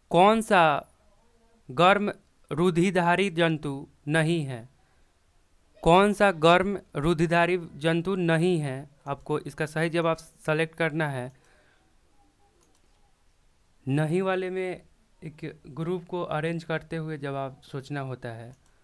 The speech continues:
तो इसका सही जवाब है ऑप्शन नंबर डी, कोबरा। आगे सवाल नंबर सात, किस जंतु की लिंग अनुपात ताप से सबसे अधिक प्रभावी होता है? इसका सही जवाब आपको बताना है,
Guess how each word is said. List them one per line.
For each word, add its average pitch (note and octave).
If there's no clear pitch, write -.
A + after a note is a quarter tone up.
तो C3
इसका D3+
सही E3+
जवाब F#3+
है F#3
ऑप्शन E3+
नंबर E3+
डी, D#3+
कोबरा। C#3+
आगे D#3+
सवाल F3
नंबर F3
सात, D3+
किस G#3
जंतु F#3
की D3
लिंग F#3+
अनुपात F3+
ताप F3
से F3+
सबसे E3+
अधिक D3+
प्रभावी D3
होता C3+
है? B2
इसका C3
सही D3
जवाब D3
आपको B2+
बताना C3
है, A#2